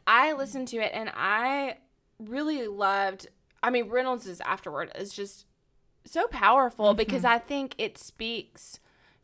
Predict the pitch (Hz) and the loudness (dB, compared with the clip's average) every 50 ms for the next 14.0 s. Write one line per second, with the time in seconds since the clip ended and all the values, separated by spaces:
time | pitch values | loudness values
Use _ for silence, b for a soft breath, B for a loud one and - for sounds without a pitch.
0 | _ _ - - 254 240 233 233 226 220 214 214 202 202 - b b b - - | _ _ -12 -6 -6 -4 -2 0 0 0 0 0 -2 -4 -6 b b b -12 2
1 | 240 240 247 269 277 302 269 - 269 262 254 240 226 196 - 233 202 170 170 175 | 6 6 6 6 4 0 -6 -6 -8 -8 -6 -6 -6 -8 -6 -8 -6 -6 -4 -2
2 | 180 190 220 262 311 302 - - - _ - 240 247 247 247 240 240 240 - 233 | 0 2 4 4 4 4 0 -2 -10 _ -6 -4 -2 -2 -2 -4 -6 -8 -10 -12
3 | 233 226 - 226 220 220 220 220 220 208 214 214 196 - - - 208 208 208 202 | -10 -4 -2 0 2 2 0 0 -2 -4 -4 -6 -6 -8 -8 -8 -6 -4 -4 -4
4 | 196 196 196 190 190 202 - b b b b b b b b b b _ _ _ | -2 -4 -4 -6 -8 -10 -12 b b b b b b b b b b _ _ _
5 | _ _ _ - - - 294 302 294 247 214 220 196 180 208 202 196 247 285 302 | _ _ _ -10 -4 -2 0 0 0 0 -2 -2 -2 0 -2 -2 0 0 -2 -4
6 | 294 - 370 349 - 240 226 - - 214 226 226 - 254 240 233 208 208 156 160 | -4 -4 -6 -4 -4 -8 -6 -2 -2 -2 -2 -2 -6 -6 -6 -6 -4 -6 -4 -4
7 | 196 208 220 240 233 214 214 208 - 214 - - 208 202 196 202 196 180 196 - | -4 -4 -4 -4 -4 -4 -6 -6 -6 -8 -8 -6 -6 -6 -6 -6 -8 -8 -12 -8
8 | - 202 190 185 185 175 170 123 160 190 180 175 196 196 196 190 175 165 165 175 | -4 -2 0 2 2 2 2 0 0 2 6 6 6 6 6 4 2 -2 -6 -10
9 | - - _ _ _ _ 202 190 196 208 - - 175 190 202 160 - - _ _ | -14 -20 _ _ _ _ -18 -4 -2 -2 -2 -2 -2 -2 -2 -2 -2 -6 _ _
10 | _ _ _ _ _ _ _ _ _ _ _ _ _ _ _ _ _ _ _ _ | _ _ _ _ _ _ _ _ _ _ _ _ _ _ _ _ _ _ _ _
11 | _ 202 - - 233 226 214 214 208 202 - 202 202 277 302 247 170 - 240 226 | _ -18 -16 -10 -8 -6 -4 -4 -4 -2 2 2 2 2 2 0 -2 -6 -8 -2
12 | 220 - 208 220 262 240 254 208 202 247 320 370 330 - 220 208 - 208 185 190 | -2 -2 -2 -2 -6 -8 -8 -8 -6 -2 -2 -2 -2 -2 -6 -6 -4 -4 -4 -2
13 | 214 208 214 220 - 202 196 214 240 233 240 - - 226 202 214 214 208 208 | 2 2 2 4 4 6 6 6 6 4 -2 -6 -4 -2 0 0 0 -2 -8